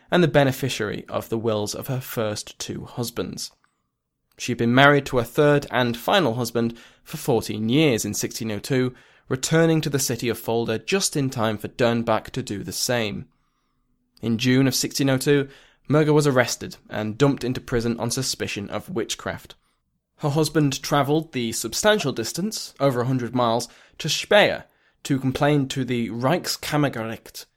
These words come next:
the jointly highest judicial body in the Holy Roman Empire, alongside the Aulic Council that returned Dernbach to his abbacy. Here, her husband begged for mercy for Murga,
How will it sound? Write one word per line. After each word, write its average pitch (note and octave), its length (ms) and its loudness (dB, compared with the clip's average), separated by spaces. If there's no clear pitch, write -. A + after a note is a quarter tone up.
the A2+ 300 -2
jointly D3 420 2
highest B2 380 -2
judicial A#2+ 320 -4
body A2+ 320 -4
in B2 120 -4
the A#2+ 60 -6
Holy A2+ 280 -4
Roman G#2+ 320 -6
Empire, D3 520 -2
alongside A2 500 -2
the A2+ 200 -6
Aulic A2+ 460 -4
Council - 640 -4
that - 240 -4
returned B2+ 600 -2
Dernbach A2+ 520 -4
to G2+ 180 -10
his G2+ 240 -8
abbacy. - 460 -4
Here, E3+ 300 2
her E3 160 0
husband C#3+ 500 0
begged B2 320 0
for - 180 -6
mercy A#2 600 -2
for - 160 -8
Murga, G2 420 -4